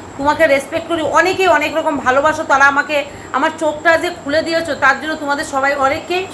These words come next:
সবার, সকলকেই অনেক, অনেক ভালোবাসা।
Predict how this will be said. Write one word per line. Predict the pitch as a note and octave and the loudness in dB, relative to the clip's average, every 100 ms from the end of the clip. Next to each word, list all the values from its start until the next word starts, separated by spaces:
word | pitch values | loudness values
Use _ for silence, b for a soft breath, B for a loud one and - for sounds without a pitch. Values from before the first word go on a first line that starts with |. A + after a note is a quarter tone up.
| - | -4
সবার, | C#4+ D#4+ D#4 | 2 2 0
সকলকেই | D4 D4 F#4 F#4+ D#4+ G3+ - - - - - - - - - - - - - - - | -4 0 2 2 0 -4 -4 -16 -18 -18 -18 -18 -16 -16 -18 -18 -16 -16 -16 -8 0
অনেক, | C#4+ D4 | 2 2
অনেক | D4 A#3+ | -2 -2
ভালোবাসা। | A3+ A#3 A3+ G3 | -4 0 -2 -2